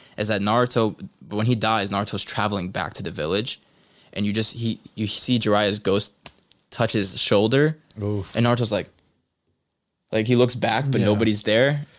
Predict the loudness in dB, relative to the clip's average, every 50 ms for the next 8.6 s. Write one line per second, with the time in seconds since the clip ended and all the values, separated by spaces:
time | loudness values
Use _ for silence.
0 | _ _ _ _ _ 2 2 4 6 6 6 6 6 6 6 6 6 6 6 6
1 | 4 4 0 -2 -4 -10 -4 0 2 4 6 6 6 6 6 6 4 4 4 4
2 | 4 4 4 2 2 4 4 4 4 4 0 -2 0 0 2 4 4 4 2 2
3 | -2 -2 0 2 2 2 2 0 -4 -10 -20 -20 -20 -20 -20 -8 -2 2 2 4
4 | 6 6 6 4 4 2 0 0 -2 -2 -2 0 2 4 4 6 6 4 2 0
5 | -4 -8 -12 _ -20 -20 -20 -20 -18 -6 -2 -2 -2 0 2 2 2 2 2 2
6 | 4 4 2 2 0 -4 -12 _ _ _ _ _ _ _ _ _ _ _ _ _
7 | -6 -2 0 2 2 0 2 2 2 2 2 2 0 0 -2 -4 -4 -4 -2 -2
8 | -2 -2 -4 -6 -6 -8 -4 -4 -2 -2 -2 -2